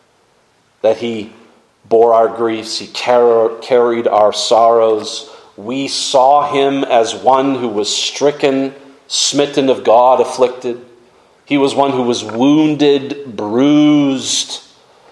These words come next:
A certain punishment was heaped upon him. Stripes were his portion,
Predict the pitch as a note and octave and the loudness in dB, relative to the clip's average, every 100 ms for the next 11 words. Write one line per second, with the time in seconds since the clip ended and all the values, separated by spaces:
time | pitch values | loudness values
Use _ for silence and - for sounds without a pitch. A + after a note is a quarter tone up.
0 | _ _ - - - D#3 C#3+ A#2 - D3+ | _ _ -8 -2 0 0 0 -4 -2 0
1 | E3 D3 D3+ C#3+ C3+ B2+ - - E3+ D#3+ | 0 0 0 -2 0 -2 -2 -6 -8 -8
2 | - C3+ - C3 B2 A#2 C#3+ C3+ B2 G#2+ | -4 -4 0 0 0 -2 -2 0 -2 -8
3 | - - _ _ _ _ _ _ _ _ | -14 -20 _ _ _ _ _ _ _ _
4 | _ _ _ - - - - D3 D#3 E3+ | _ _ _ -12 -6 -6 -2 2 2 2
5 | D#3+ - - D3 D3+ C#3 C3+ B2 - - | 0 -2 0 2 2 2 0 0 -4 -6
6 | - - _ _ _ _ _ - B2 A#2+ | -10 -20 _ _ _ _ _ -4 -2 -2
7 | - A2+ | -6 -10